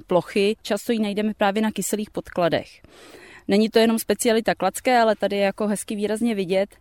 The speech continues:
A takovou zajímavost o ní dřív, eh, protože ona je poměrně pevná a má dlouhé vlastně ty listy, tak se využívala do slamníků na spaní. Osušila se a používala se do slamníků.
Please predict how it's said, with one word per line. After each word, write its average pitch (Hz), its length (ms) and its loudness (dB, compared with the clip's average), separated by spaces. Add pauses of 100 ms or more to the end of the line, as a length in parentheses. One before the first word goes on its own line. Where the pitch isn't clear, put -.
(300)
A - 60 -6
takovou 254 320 2
zajímavost 226 640 2
o 233 60 2
ní 226 360 4
dřív, 214 460 0
eh, 214 200 8
protože 214 500 2
ona 214 200 4
je 214 80 4
poměrně 226 440 2
pevná 214 540 4
a 196 140 -2
má 196 160 4
dlouhé 196 420 2
vlastně 190 360 -2
ty 196 260 2
listy, 220 420 2 (420)
tak - 180 0
se 233 100 2
využívala 202 1040 2
do 190 120 -2
slamníků 190 680 0 (500)
na 151 60 -4
spaní. 143 500 0 (300)
Osušila 214 480 0
se 190 280 -2
a - 40 -8
používala 165 420 -4
se - 120 -10
do 147 60 -6
slamníků. - 500 -6